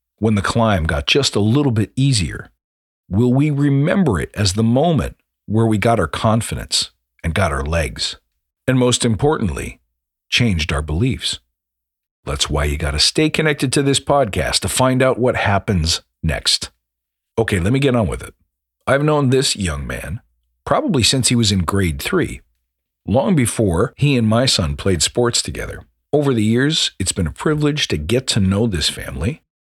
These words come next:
Now, this young man is an athlete and a scholar. His presence on the defensive line cannot be understated.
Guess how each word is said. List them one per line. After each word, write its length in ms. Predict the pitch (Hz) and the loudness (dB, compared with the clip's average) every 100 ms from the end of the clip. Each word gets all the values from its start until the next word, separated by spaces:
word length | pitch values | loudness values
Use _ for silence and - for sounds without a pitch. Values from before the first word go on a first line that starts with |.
| - | -2
Now, 80 | 101 | 0
this 220 | 113 131 | 2 2
young 200 | 139 87 | 0 0
man 300 | 67 - - - _ _ _ _ - | -2 -6 -8 -14 _ _ _ _ -2
is 140 | 98 | 0
an 100 | 104 | 0
athlete 420 | 95 113 - 131 | 2 0 0 0
and 200 | 117 110 | 2 2
a 60 | 110 | 0
scholar. 540 | - 107 85 - 62 90 | 0 0 -2 -4 -8 -2
His 160 | 98 | -2
presence 840 | - - 165 - 147 78 71 - - _ - | -2 -2 0 2 0 0 -2 -4 -8 _ -2
on 80 | 101 | -2
the 80 | |
defensive 500 | 92 - 139 143 143 | 0 0 0 2 0
line 440 | 127 139 143 160 165 _ | 2 2 2 -2 -8 _
cannot 540 | - 131 135 127 113 | -2 0 2 2 0
be 160 | - 113 | 2 0
understated. 720 | 95 85 - 90 71 - - | 2 0 -2 -2 -4 -6 -14